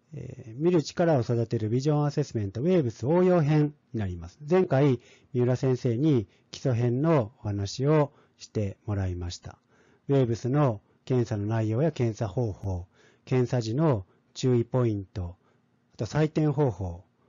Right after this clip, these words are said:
などについて分かりやすく、えー、説明してもらいましたので、今回は、まあ、その説明を受けまして、えー、ウェーブスの検査結果の解釈、あと観察のポイント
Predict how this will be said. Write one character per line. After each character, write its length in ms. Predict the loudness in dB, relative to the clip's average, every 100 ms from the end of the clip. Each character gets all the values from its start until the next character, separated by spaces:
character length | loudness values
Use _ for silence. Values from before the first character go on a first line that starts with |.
| _ _ -10
な 100 | -6
ど 80 | -4
に 120 | -6
つ 140 | -8
い 80 | -10
て 240 | -6 -2
分 120 | 0 0
か 100 | -2
り 80 |
や 120 | -4 -4
す 120 | -4
く、 320 | 0 2 0 -8 _ _
え 280 | -14 -14 -14
ー、 40 | -10
説 220 | -10 -8
明 120 | -10
し 40 | -8
て 140 | -10
も 100 | -8
ら 120 | -8
い 80 | -8
ま 120 | -10
し 60 | -12
た 140 | -12
の 140 | -12 -2
で、 240 | 0 0 -6 _
今 240 | -10 -8 -4
回 240 | -2 0
は、 340 | 2 2 0 -6 _ _
ま 60 | -10
あ、 20 |
そ 120 | -4
の 260 | -4 -4 -8 _ _ _ _ _ _ _ _ _ -10
説 260 | -10 -6
明 180 | -4 -4
を 40 |
受 80 | -4
け 80 | -4
ま 160 | -2 -4
し 100 | -8
て、 420 | 0 2 2 0 _ _ _
え 420 | -14 -12 -14 -16 -20 -20 _ 0
ー、 40 |
ウ 40 |
ェ 60 | 2
ー 40 |
ブ 80 | 2
ス 120 | -2
の 260 | -4 -4 -8 _ _ _ _ _ _ _
検 240 | 0 0
査 240 | -2 -6 -6
結 220 | -6 -4 -4
果 100 | 0
の 280 | 0 0 -4
解 220 | 0 2
釈、 420 | 2 -2 -6 -12 -16 _ _ _ _ _ -20
あ 60 |
と 100 | -16
観 240 | -4 0 0
察 240 | 0 -2
の 100 | -2
ポ 180 | -2 0
イ 80 | 2
ン 100 | 0
ト 380 | 0 2 2